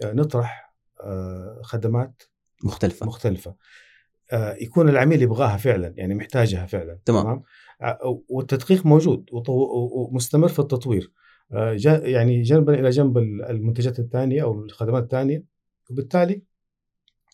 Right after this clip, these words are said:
Speaker 1: لما جاء وقته قد هو جاهز.
Speaker 2: حلو.
Speaker 1: آه،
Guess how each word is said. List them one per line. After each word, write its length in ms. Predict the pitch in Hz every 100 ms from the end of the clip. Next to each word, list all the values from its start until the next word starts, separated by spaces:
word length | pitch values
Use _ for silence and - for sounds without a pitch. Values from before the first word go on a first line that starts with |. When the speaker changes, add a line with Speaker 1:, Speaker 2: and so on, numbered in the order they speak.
| _
Speaker 1:
لما 240 | 123 147 151
جاء 200 | 156 147
وقته 380 | 151 - 156 -
قد 120 | 139
هو 180 | 127 139
جاهز. 520 | 117 104 95 - - _ _ _ _
Speaker 2:
حلو. 340 | - 143 - _ _ -
Speaker 1:
آه، 520 | 120 120 113 113 110